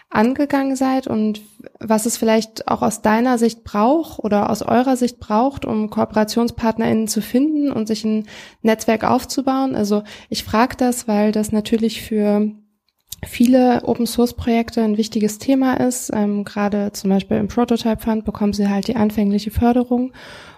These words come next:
Und natürlich wollen wir aber, dass die Projekte danach nachhaltig weiter laufen können.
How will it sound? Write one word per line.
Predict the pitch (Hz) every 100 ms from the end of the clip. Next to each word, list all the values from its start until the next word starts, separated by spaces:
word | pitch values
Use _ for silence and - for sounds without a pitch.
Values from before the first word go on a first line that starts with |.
| -
Und | - 214 208 208 208 - -
natürlich | 214 208 220 208
wollen | 214 226
wir | 208
aber, | 202 202
dass | 196 196
die | 208
Projekte | - 208 208 208
danach | 196 196 196 208 - -
nachhaltig | 208 208 208 208 202 202 202 - 214
weiter | 202 208 208 196 196 190 - -
laufen | 220 202 254 - 220
können. | - 208 240